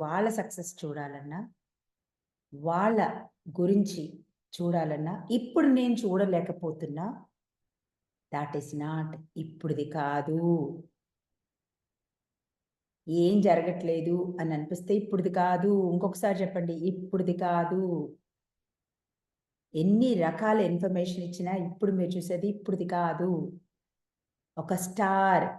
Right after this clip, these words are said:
మీరు ఒక స్టార్ అని గుర్తుంచుకుంటే, స్టార్ ఎలా ఈరోజు ఆకాశంలో చూస్తే అది ఇప్పుడు కనిపించేది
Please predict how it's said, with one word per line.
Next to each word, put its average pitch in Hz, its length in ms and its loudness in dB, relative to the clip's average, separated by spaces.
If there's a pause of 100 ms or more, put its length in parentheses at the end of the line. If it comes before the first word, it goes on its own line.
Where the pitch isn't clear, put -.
(300)
మీరు 170 260 0
ఒక 165 200 -2
స్టార్ 196 560 0
అని 170 140 2
గుర్తుంచుకుంటే, 156 800 -6 (220)
స్టార్ 190 420 -2
ఎలా 180 320 0
ఈరోజు 175 360 -2
ఆకాశంలో 165 580 -4
చూస్తే 160 420 -12
అది 156 160 -8
ఇప్పుడు 165 180 -12
కనిపించేది 180 640 -6